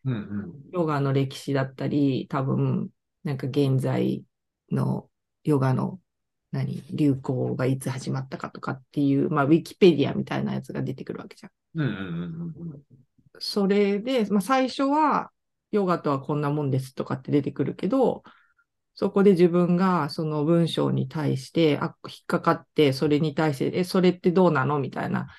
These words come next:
Speaker 2: 質問を、のやり取りが常に起こることが、これまでの検索とは違うってことだよね。
Speaker 1: もうそうやし、例えば今の話聞いて思うのは、
Speaker 2: うん。
Speaker 1: 例えば自分が、え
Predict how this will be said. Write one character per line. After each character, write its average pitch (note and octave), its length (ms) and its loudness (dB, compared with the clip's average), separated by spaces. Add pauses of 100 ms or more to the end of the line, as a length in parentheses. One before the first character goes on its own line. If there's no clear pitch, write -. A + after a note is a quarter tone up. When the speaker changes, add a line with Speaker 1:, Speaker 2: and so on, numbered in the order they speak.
(140)
Speaker 2:
質 - 240 -4
問 D3+ 300 2
を、 F3+ 320 2 (520)
の F#3+ 140 6
や D#3 160 6
り A3 160 6
取 C#3+ 240 4
り - 180 -4
が D#3+ 180 -2
常 D#3+ 360 2
に C#3 400 -4 (960)
起 D#3 160 -2
こ E3 160 4
る C#3+ 140 6
こ C#3 160 -4
と D3+ 160 0
が、 G#3+ 180 4
こ D#3+ 140 2
れ D#3 80 4
ま E3 100 0
で D3 100 0
の C3 120 0
検 C#3 240 -2
索 C3 560 -4
と D3+ 100 -4
は C3+ 60 -2
違 C3 40 -4
う - 20 -6
っ - 0 -
て - 100 -10
こ C3+ 120 -8 (160)
と - 60 -20
だ D#3 60 -14
よ D#3+ 60 -4
ね。 C#3 180 -8 (1040)
Speaker 1:
も A3 140 -2
う - 40 0
そ B3+ 320 8
う - 20 8
や G#2 100 2
し、 D#3 360 2
例 D3 320 4
え - 20 6
ば B2+ 260 6
今 F#3 240 0
の C#3 100 2
話 C3 440 -2
聞 C3 180 -2
い - 20 -16
て G#2+ 100 -2
思 B2+ 300 -2
う A2+ 40 -2
の F2 120 -4
は、 G2+ 400 0 (240)
Speaker 2:
う E3 40 -2
ん。 D3 180 -2
Speaker 1:
例 D#3+ 40 -8 (180)
え - 40 2
ば F3 140 6
自 D3 180 0
分 G#3 260 2
が、 G3+ 500 4
え C3 200 0